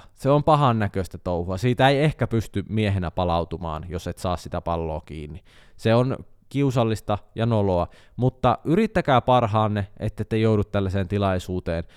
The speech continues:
Pitää saada se pallo kerrallakin, tai sit ei jahdata, vaan lompsii vaan sen perään. Mutta älä missään nimessä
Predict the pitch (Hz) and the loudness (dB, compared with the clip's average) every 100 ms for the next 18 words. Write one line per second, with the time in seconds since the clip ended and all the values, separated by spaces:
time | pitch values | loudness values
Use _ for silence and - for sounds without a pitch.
0 | - - 120 135 123 127 113 107 101 101 | -14 -4 2 4 6 4 4 0 -2 2
1 | 95 87 92 90 87 85 - 87 85 - | 2 0 -2 -4 -4 -8 -8 -10 -8 -2
2 | 104 104 87 104 107 107 92 90 90 87 | -2 -2 -4 -2 0 -2 -2 -4 -6 -6
3 | 90 85 - 53 104 104 95 95 90 85 | -6 -8 -16 -10 -4 -4 -4 -6 -4 -6
4 | 82 85 85 82 82 90 - _ - - | -6 -10 -10 -12 -12 -14 -20 _ -14 -4
5 | 107 107 120 120 110 95 92 92 - | 0 2 0 -2 -2 -2 -4 -6 -8